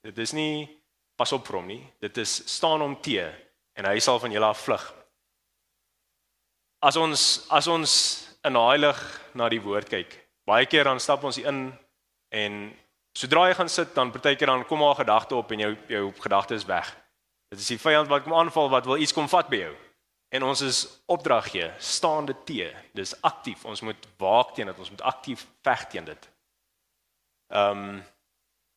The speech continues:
Jonathan Edwards het 'n gesegde, "Nothing sets a Christian, Christian so much out of the devil's reach than humility."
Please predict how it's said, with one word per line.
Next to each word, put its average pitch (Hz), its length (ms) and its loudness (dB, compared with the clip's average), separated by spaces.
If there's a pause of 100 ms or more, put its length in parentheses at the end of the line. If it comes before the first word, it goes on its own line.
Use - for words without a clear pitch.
(460)
Jonathan 143 320 2
Edwards 151 280 4
het 139 120 -2
'n 135 80 0
gesegde, 147 400 4 (340)
"Nothing 143 420 4
sets - 320 2
a 143 60 0
Christian, 160 640 0
Christian 160 320 0
so 185 340 2 (140)
much 120 380 2
out 143 160 4
of 143 80 0
the 127 100 -14
devil's 113 380 -2
reach 110 460 -4 (400)
than 104 180 -2
humility." 104 540 -4